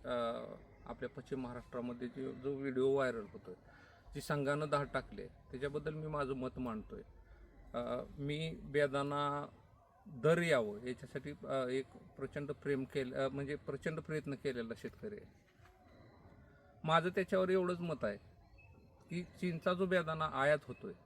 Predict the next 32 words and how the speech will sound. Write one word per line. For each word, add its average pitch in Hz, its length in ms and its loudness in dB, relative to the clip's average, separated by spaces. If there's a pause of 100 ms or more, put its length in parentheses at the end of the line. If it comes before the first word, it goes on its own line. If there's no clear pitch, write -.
(420)
किंवा 147 180 2
आता 147 160 2
जो, 165 320 -2
अ, 143 360 6
बापना 143 440 2
म्हणून, 151 400 -2
अ, 147 120 2
ह्याचा 135 340 2
प्र-, 131 240 -8
तासगावच्या 131 520 0
शेतकऱ्याकडं 131 580 -4
म्हणजे 135 360 -2 (300)
नेटिंग 143 440 -4
मशीनवर 139 360 -2
जो 139 100 -2
माल 135 240 0
सापडला, 98 480 -4 (640)
त्याचं 139 200 2
मी 185 100 2
समर्थन 170 480 2
निश्चितच 156 340 -4
करणार 117 380 0
नाही, 110 180 -4
परंतु 156 300 -2
माझी 151 260 0
काय 147 160 4
मत 143 200 0
आहे 127 120 2
ते 107 160 -8
त्याच्या 101 220 -6
बाबतीत. - 320 -12 (1700)
तुम्ही 202 500 4